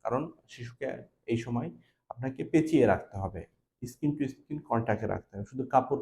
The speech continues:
পরিয়ে রাখলে কিন্তু হবে না। আহ, বুকের দুধ বাদ দিয়ে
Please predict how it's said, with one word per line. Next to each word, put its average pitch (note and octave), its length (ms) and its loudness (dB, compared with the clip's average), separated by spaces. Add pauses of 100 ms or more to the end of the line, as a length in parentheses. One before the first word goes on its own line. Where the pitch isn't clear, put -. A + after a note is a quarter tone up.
পরিয়ে A#2+ 260 6
রাখলে A#2 320 0
কিন্তু C3 260 -10 (100)
হবে F#2+ 160 -4
না। F#2+ 160 -14 (800)
আহ, G#2+ 220 2
বুকের C#3+ 520 4
দুধ C3+ 200 2
বাদ A#2 400 6
দিয়ে A2 460 0